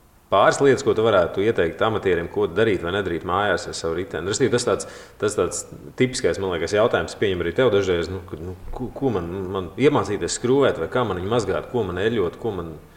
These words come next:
tavs tas, tas pro-, pro-, profa tips braucējiem amatieriem?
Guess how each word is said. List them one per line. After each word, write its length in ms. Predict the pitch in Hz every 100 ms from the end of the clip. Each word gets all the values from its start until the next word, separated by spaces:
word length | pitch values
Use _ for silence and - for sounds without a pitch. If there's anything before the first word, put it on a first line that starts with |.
| - - - - - - -
tavs 260 | 131 117
tas, 220 | - 90 -
tas 180 | 92
pro-, 300 | - 131 120 120
pro-, 240 | 123 131 -
profa 440 | - 120 - - -
tips 380 | 139 - - - - - - - - - - - -
braucējiem 480 | - 113 120 104 98
amatieriem? 560 | 110 98 90 85 80